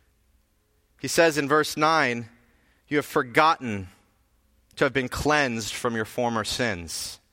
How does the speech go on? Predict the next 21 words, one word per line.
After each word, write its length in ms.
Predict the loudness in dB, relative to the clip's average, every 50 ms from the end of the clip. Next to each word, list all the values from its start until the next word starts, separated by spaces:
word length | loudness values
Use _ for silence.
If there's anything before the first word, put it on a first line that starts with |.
| _ _ _ _ _ _ _ _ _ _ _ _ _ _
We 80 | -10
forget 720 | -8 -4 -2 -2 0 2 4 4 4 4 0 -4 -12 -18 -18 -20 _ _ _ _ _ _ _ _ _ _ _ _ _ _ _ _ _ _ _ _ _ _ _ _ _ _ _ _ _ _ _ _ _ _ _ _ _ _ _ _ _ _ _ _ _ _ _ _ _ _ _ _ _ _ _ _ _ _ _ _ _ _ _ _ _ _ _ _ _ _ _ _ _ _ _ _ _ _ _ _ _ _ _ -20 -8 _
all 220 | 2 4 4 4 4
of 100 | 4 4
our 120 | 2 0
shortcomings, 1120 | 0 0 0 2 2 0 0 -2 -2 -2 0 -2 -4 -6 -8 -10 -8 -8 -8 -8 -10 -12 -16 -20 _ _ _ _ _ _ _ _ _ _ _ _ _ 0
all 240 | 2 4 4 4 4
of 100 | 4 4
our 160 | 2 2 0
failures, 720 | -2 -6 -2 2 4 6 6 6 4 4 2 2 2 2
all 220 | 2 4 4 4 4
of 80 | 4
our 140 | 2 2 2
sin, 480 | 0 -2 -4 0 0 2 2 2 4 4
all 200 | 4 4 4 4
of 100 | 4 4
our 240 | 4 4 4 2 0 -4 -10 -14
struggles 1200 | -8 -6 -4 -4 -4 -2 2 4 6 6 4 4 2 0 2 2 0 -2 -2 -4 -4 -4 -6 -10 -14 _ _ _ _ _ _ _ _ _ _ _ _ _ _ 0
as 320 | 2 2 2 2 0 -4
Christians 840 | -4 0 2 2 2 2 -2 -2 -2 0 0 0 -2 -4 -4 -6 -8 -12 -18 -20 -20 _ _ 0
are 360 | 2 4 4 4 4 2 0